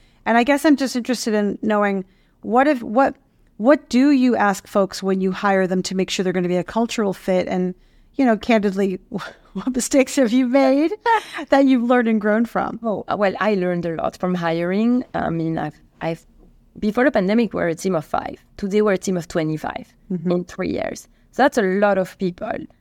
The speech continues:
Speaker 2: to manage all of a sudden. And I'm learning. I'm like, "I don't know anything about corporate.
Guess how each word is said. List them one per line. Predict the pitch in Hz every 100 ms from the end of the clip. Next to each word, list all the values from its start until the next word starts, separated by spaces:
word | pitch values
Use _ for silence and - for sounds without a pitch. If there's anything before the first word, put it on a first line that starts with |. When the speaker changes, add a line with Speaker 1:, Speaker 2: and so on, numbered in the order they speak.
| _
Speaker 2:
to | -
manage | 196 170 127 -
all | - 156
of | 151
a | 151
sudden. | - - - -
And | - 175
I'm | 175 214
learning. | 185 180 185 160 147
I'm | 156 170
like, | 165 - -
"I | 180
don't | 220 240
know | 196
anything | 175 180 165 156 156
about | 156 - -
corporate. | - - -